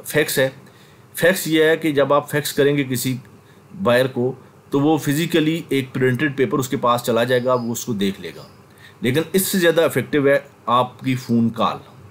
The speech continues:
जब आपने phone call की तो ये सबसे best method है। लेकिन यह आप इसमें से किसी को भी जो है यूज़ कर सकते हैं, फैक्स भी कर सकते हैं, call भी कर सकते हैं और email भी कर सकते हैं। आपके पास बहुत से buyer हैं, detail है उनकी,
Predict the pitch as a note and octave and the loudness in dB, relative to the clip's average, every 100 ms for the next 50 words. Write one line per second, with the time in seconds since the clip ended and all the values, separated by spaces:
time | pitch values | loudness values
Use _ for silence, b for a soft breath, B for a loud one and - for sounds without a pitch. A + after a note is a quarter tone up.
0 | - - G2 B2 C3 C3 C3+ - A#2+ A#2+ | -20 -10 -2 2 2 2 -2 -2 -2 -2
1 | A2+ B2+ C#3 D3 D3+ B B B B C3+ | 0 0 0 -2 -2 B B B B 0
2 | C3 C3 - D#3+ - C#3+ D3+ D3+ - - | 0 0 0 -2 -2 0 0 -2 -8 -20
3 | B B B F#2+ D#3 - C3 - B2+ A2+ | B B B 0 0 0 0 0 0 0
4 | A#2 - B B B G#2+ B2+ D#3 D#3 D#3+ | -2 -8 B B B -4 -2 0 2 2
5 | D3+ B2+ C#3 D#3+ D3 D3 C3+ C#3+ D3 D3+ | 0 -2 -2 -2 -2 -2 -2 -2 0 2
6 | D#3 D#3 - - - - - B2 A#2 B2 | 2 0 -6 -20 -20 -20 -8 -4 0 2
7 | A#2+ A2+ A#2+ A#2+ C3 B2+ C#3 - C3 B2+ | 2 2 0 0 0 0 -2 -2 -2 -2
8 | B2+ B2+ A#2+ C#3 C3 C3 B2+ B2 B2+ B2 | -2 -2 -2 -2 0 0 0 -4 -4 -2
9 | A2+ A2 A2+ C3 C3+ A#2+ B2 - B2 A#2+ | 0 2 2 0 -2 -2 -6 -4 -2 -2
10 | A#2 G2+ G2 A#2+ B2 A#2+ B2+ A2 G#2 G2+ | -2 -4 -2 -2 0 0 -2 -2 -4 -6
11 | - G#2+ A2+ B2+ B B B B - G#2+ | -4 -4 -4 -8 B B B B -4 -2
12 | A#2+ C#3 C#3 G#2+ A2 A2 C#3 B2+ B2+ B2+ | 0 2 2 2 0 0 2 2 2 2
13 | B2 G#2+ A#2 B2 B2 A2+ G#2 A#2 A#2 | 0 -2 -2 2 2 0 -2 -4 -4